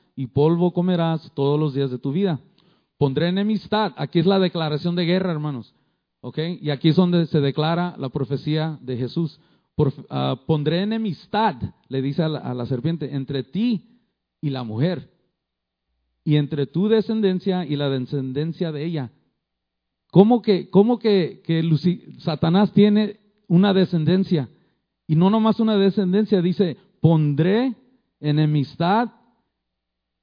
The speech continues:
entre ti y la mujer, y entre tu descendencia", o sea, hablando de Satán, "y la descendencia de ella", que es Eva. Él te herirá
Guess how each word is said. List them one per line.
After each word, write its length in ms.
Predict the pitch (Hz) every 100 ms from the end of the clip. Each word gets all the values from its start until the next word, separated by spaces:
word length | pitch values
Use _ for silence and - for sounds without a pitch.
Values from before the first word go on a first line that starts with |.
| _
entre 640 | 156 165 151 143 160 147 135
ti 540 | - 185 247 277 226 151
y 80 |
la 140 | 147 147
mujer, 520 | 143 135 190 220 -
y 120 | 165 160
entre 380 | 151 151 147 - _ _ _ -
tu 280 | 262 320
descendencia", 960 | 302 262 226 202 175 170 175 226 233 233
o 100 | 135
sea, 140 | 135 175
hablando 320 | 170 170 185
de 80 | 180
Satán, 440 | 208 196 180 196 - _ _ _
"y 140 | 196 190
la 160 | 190
descendencia 920 | 175 170 185 160 165 175 190 233 226 196
de 300 | 160 160 -
ella", 400 | 226 247 131 104
que 100 | -
es 120 | 131 -
Eva. 320 | 196 202 107 _ _ _ _ _ _ _ _ _ _ _ _ _ _ _ -
Él 300 | 175 233 220
te 180 | 240
herirá 520 | 220 202 185 196 220